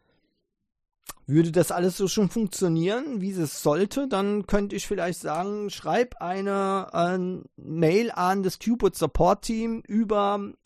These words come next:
äh, äh, eventuelle Fake-Nachrichten, ähm,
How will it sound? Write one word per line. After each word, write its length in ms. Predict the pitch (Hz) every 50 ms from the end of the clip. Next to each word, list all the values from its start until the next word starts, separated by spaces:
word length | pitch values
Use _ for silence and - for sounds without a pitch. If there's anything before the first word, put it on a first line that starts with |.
| _
äh, 340 | - 156 160 165 170 175 175 170 - - - - - - - _ _ _ _ _ _ _
äh, 280 | - 147 151 151 160 -
eventuelle 720 | 185 185 214 202 - 208 - 185 180 185 180 180 185 185
Fake-Nachrichten, 1500 | 170 - - - 190 202 220 - - 202 185 175 170 - - 190 185 - - - - - 175 175 175 175 175 175 180 180 - - _ _ _ _ _ _ -
ähm, 720 | 156 156 156 160 156 151 156 151 156 156 156 160 180 190